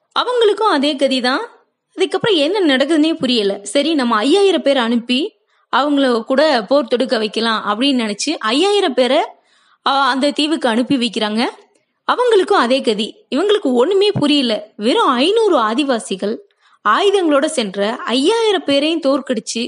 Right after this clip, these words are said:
கை காலெல்லாம் உடைச்சு திருப்பி அனுப்பி வைக்கிறாங்களே, இவங்களால எப்படி முடியுது அப்படின்னு தீவிரமா யோசிக்கிறாங்க. அதுக்கப்புறம் ஒரு முடிவுக்கு வராங்க. இந்த முறை நாம வெறும் ஐந்நூறு பேரை மட்டும் கப்பல்ல அனுப்பி வச்சிடுவோம்.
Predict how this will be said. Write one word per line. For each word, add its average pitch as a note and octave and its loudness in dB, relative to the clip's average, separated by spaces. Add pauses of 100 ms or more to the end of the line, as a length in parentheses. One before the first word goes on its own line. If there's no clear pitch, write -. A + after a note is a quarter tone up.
(100)
கை D4+ -2
காலெல்லாம் E4+ 0
உடைச்சு B3 -4 (100)
திருப்பி D#4 -2
அனுப்பி A3+ -4
வைக்கிறாங்களே, G3+ -4 (640)
இவங்களால G4 0 (100)
எப்படி F4 0
முடியுது B3+ 0 (180)
அப்படின்னு D4+ 0
தீவிரமா D#4+ 0
யோசிக்கிறாங்க. G3 -6 (920)
அதுக்கப்புறம் F#4 0
ஒரு C#4+ 0
முடிவுக்கு B3+ 0
வராங்க. G#3 -6 (1080)
இந்த E4+ 4
முறை B3 2 (320)
நாம A3+ -2 (160)
வெறும் G4+ 0
ஐந்நூறு F#4 2
பேரை B3+ 2
மட்டும் G#3+ -2
கப்பல்ல B3+ -2 (160)
அனுப்பி A3 -4
வச்சிடுவோம். G3+ -6